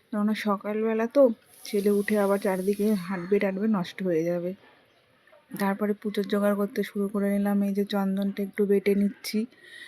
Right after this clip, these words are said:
তারপরে দেখো, পুরো গোছানো হয়েই গেছে মোটামুটি। চন্দনটা বাটবো, আবার একটু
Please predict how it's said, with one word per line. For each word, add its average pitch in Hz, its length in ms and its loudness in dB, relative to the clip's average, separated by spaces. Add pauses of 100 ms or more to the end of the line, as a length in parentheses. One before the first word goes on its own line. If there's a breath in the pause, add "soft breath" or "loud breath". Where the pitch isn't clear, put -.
(480 loud breath)
তারপরে 202 1040 0
দেখো, 208 440 -2 (100)
পুরো 220 180 4
গোছানো 208 440 4
হয়েই 214 440 4
গেছে 220 260 2
মোটামুটি। 202 920 2 (480)
চন্দনটা 202 520 2
বাটবো, 202 460 2
আবার 233 240 2
একটু 202 240 -4